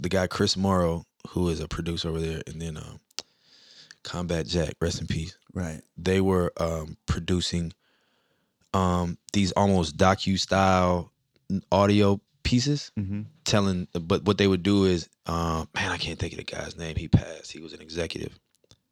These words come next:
Speaker 1: a big record executive, but, uh, they were doing, um, like, a docu-style leading up to, like, his, his work,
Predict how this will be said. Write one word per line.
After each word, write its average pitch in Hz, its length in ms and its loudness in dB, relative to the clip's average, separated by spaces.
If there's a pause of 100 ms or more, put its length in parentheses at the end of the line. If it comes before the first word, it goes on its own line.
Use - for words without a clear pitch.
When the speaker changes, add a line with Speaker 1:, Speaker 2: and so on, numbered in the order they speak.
(140)
Speaker 1:
a - 80 -6
big 78 200 0
record 80 260 -2
executive, 76 440 -8
but, - 220 -8 (1500)
uh, 76 280 -2 (300)
they 98 140 4
were 98 140 6
doing, 90 420 2
um, - 240 -8 (1120)
like, 95 120 6
a 85 80 2
docu-style 87 760 4
leading 82 320 0
up 82 140 -2
to, - 100 -10
like, 73 260 -6
his, - 540 -2 (500)
his 78 360 -2
work, 87 380 2